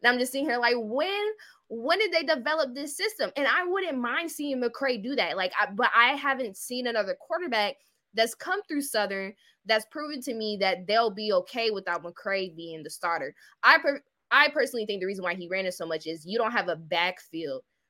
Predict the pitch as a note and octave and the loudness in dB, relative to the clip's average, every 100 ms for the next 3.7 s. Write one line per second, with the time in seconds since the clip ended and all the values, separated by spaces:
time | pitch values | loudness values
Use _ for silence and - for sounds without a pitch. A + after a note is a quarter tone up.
0 | E3 D#3+ F#3+ F#3+ F3 D#3+ F#3 - - E3+ | -14 -4 -4 -2 -2 0 -2 -6 -6 -8
1 | D#3 D3 C3+ D2+ - _ _ - - C4+ | -8 -12 -12 -14 -16 _ _ -4 4 4
2 | - G#3+ B3 E4+ D#4+ A3 A#3 A#3+ A3 F3+ | 4 2 2 2 -2 -2 -2 -2 -6 -8
3 | - - G3+ B3 G3+ F#3+ E3+ | -12 -2 0 2 2 0 -2